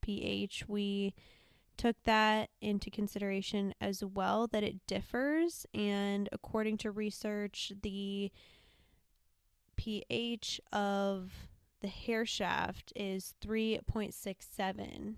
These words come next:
So we created a shampoo that is considered a low P H shampoo,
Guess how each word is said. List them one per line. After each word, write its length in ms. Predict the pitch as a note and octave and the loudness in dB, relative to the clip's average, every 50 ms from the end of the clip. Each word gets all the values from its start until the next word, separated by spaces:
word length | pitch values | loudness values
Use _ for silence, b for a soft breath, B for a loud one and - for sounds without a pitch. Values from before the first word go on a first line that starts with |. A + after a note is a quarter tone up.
| - | -10
So 760 | - - - - - G#3+ G3+ G3+ G3+ G3+ G3+ G3+ G3+ G3+ G3 - | -12 -10 -10 -4 -2 0 2 2 2 4 4 2 2 2 0 -2
we 180 | G#3 A#3 B3+ | 0 0 0
created 540 | B3 - - B3+ B3 A#3+ A#3 A3+ A#3 A3+ G#3+ | -2 0 2 4 4 4 6 6 4 2 2
a 120 | - - G#3+ | 2 0 -2
shampoo 880 | - - - G#3 G#3 G3+ - - - G#3+ G3 G3 G3 G3 G3 G3 G3 B B B B B B B B B _ | 0 0 0 0 0 0 0 -2 0 0 0 0 0 0 0 0 -2 B B B B B B B B B _
that 100 | A3+ A#3 | 6 8
is 240 | A#3+ A#3+ B3+ A#3+ - | 10 10 8 8 6
considered 880 | - - C4+ C4+ B3+ - - A3+ G3+ G3 G3 G3 G3 G3 G3 G3 G3 - - | 2 2 2 2 2 2 2 2 4 4 4 2 2 2 2 0 -2 -4 -2
a 80 | G3+ G3+ | -2 0
low 300 | G3 F#3+ F#3+ F#3 F#3+ G#3+ | 0 2 2 4 2 2
P 260 | - - - A3 G#3 | 2 0 0 2 2
H 240 | F#3+ F#3 F#3+ - - | 2 2 0 0 -2
shampoo, 800 | - - B3 A#3+ B3+ C4 - - C#4+ C#4 C#4 C#4+ D4 D4+ D#4 | -2 0 2 2 2 2 2 4 6 6 8 8 6 6 4